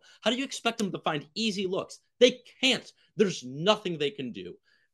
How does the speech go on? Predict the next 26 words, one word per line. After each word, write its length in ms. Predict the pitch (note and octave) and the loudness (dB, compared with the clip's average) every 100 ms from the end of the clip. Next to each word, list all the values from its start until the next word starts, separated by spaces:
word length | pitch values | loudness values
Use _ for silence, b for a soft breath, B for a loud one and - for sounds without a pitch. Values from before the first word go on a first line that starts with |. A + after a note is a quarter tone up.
| _ _ - | _ _ 0
This, 240 | F#3+ - - | 0 0 -2
this 300 | D#3+ - - - | -2 -4 -16 -20
team 560 | - G#3 A3+ A3+ A3 - _ _ _ - | -10 -6 -2 -2 -4 -10 _ _ _ -10
is 200 | C#3+ - - | -8 -10 -8
beyond 560 | D#3 C#3+ C#3 C3+ B2 G#2 | -4 0 2 0 -4 -6
broken. 500 | G#2+ F#2 G2 F#2 F2+ _ _ _ | -6 -6 -8 -10 -14 _ _ _
This 160 | - - | -16 -16
fan 400 | - E3+ F3+ E3+ | 0 4 4 4
base 300 | D#3+ D#3 - | 0 -2 -8
is 180 | G#2+ | -14
beyond 640 | - G2 F#2+ A#2+ C3 C#3 - | -12 -10 -6 -4 -6 -8 -6
broken. 500 | G#2+ F#2+ G2+ F#2 F#2 _ _ _ | -6 -6 -8 -10 -12 _ _ _
They're 120 | F#3+ | 2
at 120 | A3 | 2
the 80 | G#3+ | 0
point 380 | - - D#3 D3+ | -6 -4 -2 -2
right 180 | B2+ A2 | -4 -4
now 220 | A#2+ A#2 | -4 -4
where 160 | G2+ G2 | -6 -6
they're 140 | F#2+ | -8
muting 500 | F#2 A2 F3 F3+ F3 | -8 -4 0 0 -2
the 80 | C#3 | -4
mics, 560 | A2 G#2+ G#2+ - - | -2 -2 -2 -6 -12
the 100 | - | -12
crowd 380 | A2+ - C3 A#2+ | -8 0 0 0
mics 340 | A2 G2 - | -4 -8 -10